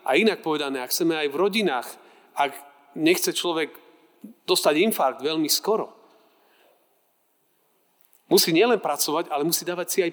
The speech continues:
pozor a starať sa o seba. Lebo má ešte svoju rodinu, má svojich blízkych dookola.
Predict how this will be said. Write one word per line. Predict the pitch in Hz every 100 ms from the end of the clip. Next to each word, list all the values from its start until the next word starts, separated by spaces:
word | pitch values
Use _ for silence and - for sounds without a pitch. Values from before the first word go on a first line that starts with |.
| -
pozor | 247 277 156 123 - - _ _ _ _ _
a | -
starať | - 202 208 -
sa | 131
o | -
seba. | 123 104 98 _ _ _ _ _ - - -
Lebo | 160
má | 160 175
ešte | - 175
svoju | 170 147
rodinu, | 190 202 180
má | 151
svojich | - 165 143
blízkych | 165 220 - 151
dookola. | 135 120 - 110